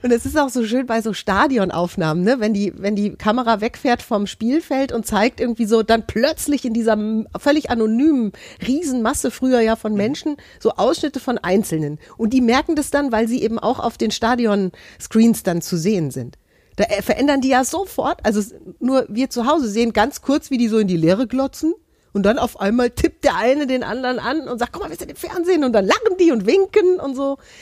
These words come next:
Speaker 1: Also das ist schon etwas, was du üben kannst und es vielleicht auch, so wie wir das jetzt gerade tun, so ein bisschen mit Humor nehmen, weil lächeln kann jeder.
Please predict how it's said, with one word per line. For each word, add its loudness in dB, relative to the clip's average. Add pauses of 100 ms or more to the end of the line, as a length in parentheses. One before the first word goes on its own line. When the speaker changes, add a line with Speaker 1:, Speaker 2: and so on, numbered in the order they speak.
(520)
Speaker 1:
Also 2
das 2
ist -4
schon 0
etwas, -2
was -2
du -2
üben 2
kannst -4 (300)
und 2
es -2
vielleicht 0
auch, -2 (280)
so 0
wie 2
wir 2
das 0
jetzt -2
gerade 0
tun, -2
so 0
ein 0
bisschen 0
mit 0
Humor 2
nehmen, 0
weil 2
lächeln 0
kann -2
jeder. 0